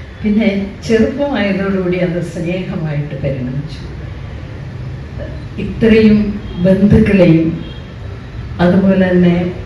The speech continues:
കൂട്ടുകാരെയും സുഹൃത്ത് ബന്ധവും ഉണ്ടാക്കിയ ഒരു വ്യക്തി ഉണ്ടോ എന്നെനിക്ക് സംശയമാണ്. ഇവിടെ നന്ദു ഭംഗിയായിട്ട്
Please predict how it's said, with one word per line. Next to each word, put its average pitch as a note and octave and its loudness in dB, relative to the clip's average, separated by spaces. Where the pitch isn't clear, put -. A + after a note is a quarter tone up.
കൂട്ടുകാരെയും F#3 4
സുഹൃത്ത് - -4
ബന്ധവും F3 4
ഉണ്ടാക്കിയ E3+ 0
ഒരു F3+ 4
വ്യക്തി E3 0
ഉണ്ടോ E3+ 4
എന്നെനിക്ക് D#3 4
സംശയമാണ്. D#3+ 0
ഇവിടെ F#3+ 6
നന്ദു G3+ 6
ഭംഗിയായിട്ട് G#3 4